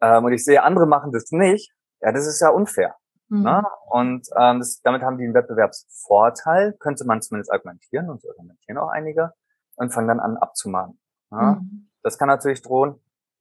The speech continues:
Speaker 1: Ähm, dann gibt es, ähm, Organisationen, ähm, zum Beispiel, ähm, N O Y B,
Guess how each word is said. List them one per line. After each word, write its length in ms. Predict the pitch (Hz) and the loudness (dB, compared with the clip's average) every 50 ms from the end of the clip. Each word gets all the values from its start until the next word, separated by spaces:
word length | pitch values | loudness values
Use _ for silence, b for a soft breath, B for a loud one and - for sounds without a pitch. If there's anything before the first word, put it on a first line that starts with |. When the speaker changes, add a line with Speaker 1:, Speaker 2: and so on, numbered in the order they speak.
| _ _ _ _ _ _ _ - _ - | _ _ _ _ _ _ _ -4 _ 4
Speaker 1:
Ähm, 480 | 120 120 120 120 120 120 123 120 - _ _ _ _ _ _ _ _ _ _ - - _ _ | 6 6 6 6 4 2 -2 -6 -10 _ _ _ _ _ _ _ _ _ _ -20 -20 _ _
dann 200 | - 117 127 139 135 | -2 -2 0 0 0
gibt 200 | 143 143 - 135 | -2 0 2 2
es, 300 | 127 127 127 - - - | 2 2 0 -6 -4 -2
ähm, 200 | 113 113 113 113 - | -2 -2 -2 -2 0
Organisationen, 1080 | 120 117 120 123 120 117 113 113 107 - - - - 117 120 131 147 160 170 170 170 _ _ _ _ _ _ _ _ _ _ | 0 2 2 2 0 0 0 0 0 0 -4 -6 -4 -2 0 0 0 0 -2 -6 -10 _ _ _ _ _ _ _ _ _ _
ähm, 760 | 117 117 117 117 117 117 117 120 117 123 123 123 123 127 - _ _ _ _ | 2 4 6 6 8 8 8 6 6 4 0 -4 -4 -6 -10 _ _ _ _
zum 160 | - - 127 | -10 -2 2
Beispiel, 640 | 113 117 117 - - 123 120 120 117 117 - - _ _ _ _ _ _ _ _ _ _ _ | 4 4 4 4 6 6 8 8 8 6 2 -2 _ _ _ _ _ _ _ _ _ _ _
ähm, 320 | - 113 110 113 110 - _ | 0 0 0 0 -4 -4 _
N 460 | - 120 127 127 127 127 123 123 120 - - | -2 -2 -2 -2 -4 -4 -4 -6 -6 -2 2
O 420 | 113 113 113 113 113 110 98 98 104 | 4 6 6 6 4 2 -4 -4 -2
Y 300 | 104 104 104 104 101 - | 0 0 0 0 -2 -6
B, 360 | 107 110 131 160 170 175 165 | -8 -8 -4 -4 -4 -4 -4